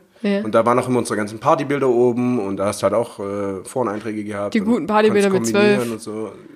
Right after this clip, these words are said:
Speaker 2: Ja, ich, ich, hallo, als ich, <laughs> zwölf gab's doch gar kein Internet, Mann, glaub ich.
Speaker 1: Was?
Speaker 2: Ja,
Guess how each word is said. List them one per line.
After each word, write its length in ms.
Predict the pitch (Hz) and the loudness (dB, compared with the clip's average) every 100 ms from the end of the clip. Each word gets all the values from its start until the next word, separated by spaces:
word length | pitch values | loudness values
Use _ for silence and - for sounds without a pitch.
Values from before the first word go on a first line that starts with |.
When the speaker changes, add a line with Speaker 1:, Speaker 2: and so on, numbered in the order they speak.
| 87 | -10
Speaker 2:
Ja, 220 | 107 101 | -8 -8
ich, 200 | 104 - _ - | -10 -16 _ -20
ich, 180 | 98 - _ _ - - | -20 -20 _ _ -20 -2
hallo, 200 | 143 170 | 2 4
als 240 | 143 143 | 2 0
ich, 180 | 175 147 - 107 127 - - - | -4 -10 -14 -20 -16 -10 -10 -12
<laughs> 640 | _ _ - - 262 302 | _ _ -20 -8 -2 -2
zwölf 240 | 302 277 - | 0 -2 0
gab's 260 | 320 330 311 | -2 0 0
doch 140 | 320 | 2
gar 140 | 214 208 | 2 2
kein 180 | 196 | 4
Internet, 480 | 196 190 170 147 143 | 4 4 2 2 0
Mann, 160 | 123 113 104 - - - _ _ | -4 -6 -8 -12 -16 -20 _ _
glaub 260 | 110 110 104 | 0 2 0
ich. 260 | 104 - _ _ _ - | -6 -10 _ _ _ -2
Speaker 1:
Was? 140 | 233 285 - _ _ _ - - | 0 0 -4 _ _ _ -20 -6
Speaker 2:
Ja, 280 | 95 98 | -4 -2